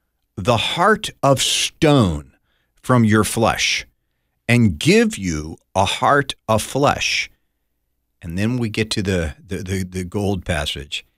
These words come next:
"And I will put my spirit within you, and cause you to walk in my statutes and be careful to obey my rules." God promises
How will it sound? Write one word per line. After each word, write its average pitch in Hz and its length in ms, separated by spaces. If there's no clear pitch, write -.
"And 90 160
I 113 320
will 104 380
put - 440
my 104 640
spirit 80 800
within 87 480
you, 80 400
and 95 200
cause 175 680
you - 140
to 110 160
walk 98 560
in 104 120
my 80 180
statutes 117 880
and 90 140
be 85 120
careful 101 680
to 101 240
obey 85 340
my 78 160
rules." 73 560
God 110 400
promises 120 960